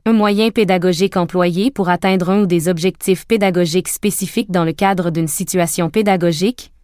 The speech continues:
P deux cent vingt-deux. Les présentations orales d'étudiants, les travaux individuels et les travaux d'équipe représentent quelques-unes des techniques pédagogiques incluses dans la typologie de Tremblay-Rag,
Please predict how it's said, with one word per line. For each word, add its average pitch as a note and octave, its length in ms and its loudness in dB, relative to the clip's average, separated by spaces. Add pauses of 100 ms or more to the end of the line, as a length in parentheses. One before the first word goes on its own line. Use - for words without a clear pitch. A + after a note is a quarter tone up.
(120)
P F#3+ 140 2
deux G#3+ 140 0
cent C4 200 0
vingt-deux. F3+ 440 0 (320)
Les A3 180 2
présentations C#4 800 2
orales F#3+ 340 2
d'étudiants, E3+ 560 -4 (320)
les G#3 140 0
travaux B3+ 400 2
individuels G3+ 640 0
et E3+ 60 2
les D#3+ 140 -2
travaux F#3+ 340 0
d'équipe G3 380 0
représentent F#3 580 -2
quelques-unes G#3 540 2
des E3 100 0
techniques G3+ 460 -2
pédagogiques F3 680 0
incluses F#3+ 440 0
dans E3+ 100 0
la D#3 140 -2
typologie F3+ 600 0
de E3+ 120 0
Tremblay-Rag, F3+ 760 -2